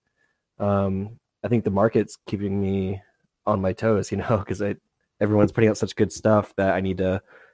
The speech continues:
just keep it going and just, you know, have more fun with it and just, you know, be more supportive of everyone than, you know, I think a lot of people, they don't,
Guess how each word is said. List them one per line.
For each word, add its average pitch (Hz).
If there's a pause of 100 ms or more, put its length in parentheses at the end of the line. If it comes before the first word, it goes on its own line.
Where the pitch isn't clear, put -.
(100)
just -
keep 117
it 92
going 107
and 98
just, -
you 98
know, 95
have 98
more 98
fun 98
with 98
it 101
and 92 (500)
just, -
you 101
know, 95
be 98
more 95
supportive 101
of 95
everyone 98
than, 98 (600)
you 95
know, 95
I 98
think 107
a 104
lot 101
of -
people, 98 (880)
they 120
don't, 135